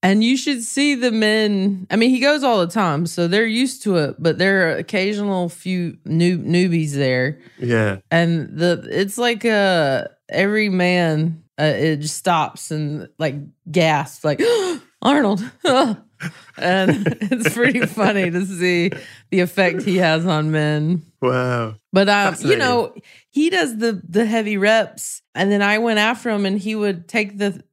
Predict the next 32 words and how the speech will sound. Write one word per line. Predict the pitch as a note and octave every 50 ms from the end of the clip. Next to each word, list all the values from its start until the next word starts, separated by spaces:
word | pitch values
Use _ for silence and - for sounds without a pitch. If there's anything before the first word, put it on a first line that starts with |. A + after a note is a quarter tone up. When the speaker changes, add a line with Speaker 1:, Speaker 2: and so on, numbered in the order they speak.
| _
Speaker 1:
pen. | - - A#3+ A3+ G#3+ G3+ F#3+ F3+ -
I | F3
mean, | A3 A#3
not | B3 C4 C4+ C4
that | A#3 G#3+
I | A3 G#3+
can | G#3+ G#3 G3 F#3+ F3 D#3 - - _ _ - -
do | E3 F#3+ F#3 F3
anything | F3+ F#3+ G3 G3+ F3 F#3+ F3+ E3
what | D#3 C3+ D3
he | E3 G3+ G3
does. | D#3+ D3+ C#3 C3 B2+ C#3 D3+ - -
I | -
mean, | D3+ D3+ D3 C#3+
come | D3 F3 F3
on. | D#3 C3 G#2 G2+ - - - - - - - - _ _ _
But | - F3 G3
he | G3 A#3+
Speaker 2:
Yeah. | C4
Speaker 1:
would | C4 C4 B3 G#3
go | G#3+ A3 G#3+
to, | G#3 G#3 F#3+
like, | F3+ F3 E3 D#3+
a | E3+
fifteen. | E3+ - - F#3+ F#3+ - - - A3 G#3 F3+ E3+ D#3+ D3+ D3
I | D#3
was | E3+ F3+
like, | G3 F3 - - -
"Okay, | C#4 D#4+ C4+ D#4+ A#3+ G#3+ F#3+
give | F#3 F#3+ G#3+ D#4 D#4
me, | D#4+ D4+ C4+ B3 A3 - -
I, | - - - A#3 B3+ B3 A#3+